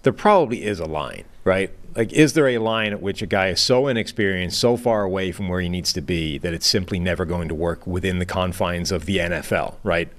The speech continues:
Particularly if the guy needs to start quickly, and you're like, "How do we get him from point A to point B whilst each week,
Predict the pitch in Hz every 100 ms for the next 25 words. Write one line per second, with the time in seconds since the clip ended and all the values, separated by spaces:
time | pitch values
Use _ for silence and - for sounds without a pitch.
0 | - - 135 120 101 95 90 104 95 95
1 | 98 85 - 87 - 101 87 - 131 -
2 | 92 80 - - - - - - 92 98
3 | 92 90 92 117 107 95 107 95 92 101
4 | - 110 95 95 85 - 98 78 107 95
5 | 87 73 - - 101 98 90 76 - -
6 | - - - 120 104 107 110 104 - -